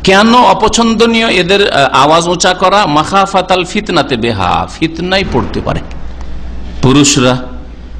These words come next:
ফিতনায় লিপ্ত হতে পারে, এই জন্য তাদের আজান নেই, এমনকি অনেকের কাছে একামতও নেই। কেউ কেউ বলছেন যে একামত দিতে পারে, কারণ একামত আসতে, আজান মহিলাদের নেই,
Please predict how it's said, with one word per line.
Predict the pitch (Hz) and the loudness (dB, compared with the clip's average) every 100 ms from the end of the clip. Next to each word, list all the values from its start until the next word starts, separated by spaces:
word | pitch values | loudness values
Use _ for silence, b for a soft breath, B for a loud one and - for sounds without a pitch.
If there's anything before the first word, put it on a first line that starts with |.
| - | -12
ফিতনায় | - 147 147 147 151 | 0 0 4 2 4
লিপ্ত | 151 147 - | 2 0 0
হতে | 131 117 113 | 0 0 0
পারে, | 101 101 - | 2 0 0
এই | 190 214 | 0 2
জন্য | 214 220 220 220 | 2 4 2 2
তাদের | 165 156 170 190 - - | 0 2 0 0 -6 -6
আজান | 143 147 147 127 151 139 | 2 4 4 2 2 2
নেই, | 123 107 92 73 - - - - - - - | 2 0 -2 -4 -12 -16 -18 -18 -18 -6 -2
এমনকি | 165 175 160 185 | 0 0 0 2
অনেকের | 160 175 165 180 | 2 2 0 0
কাছে | 139 175 175 | 0 0 2
একামতও | 139 135 123 107 90 | 2 2 0 -2 -4
নেই। | 78 - - - - B B B B B | -6 -10 -16 -16 -18 B B B B B
কেউ | - 185 | 0 2
কেউ | 175 | 2
বলছেন | 143 135 135 | 2 2 2
যে | 127 | 0
একামত | 113 117 104 98 | 0 0 0 0
দিতে | 113 113 | -2 0
পারে, | 98 104 | 0 0
কারণ | 120 120 | 0 -2
একামত | 117 104 104 110 110 | -2 0 0 -2 -2
আসতে, | 110 - - - - B B B B | -4 -4 -8 -8 -8 B B B B
আজান | 151 143 151 | 0 2 2
মহিলাদের | 139 131 113 104 101 | 2 2 2 0 0
নেই, | 98 98 | 0 0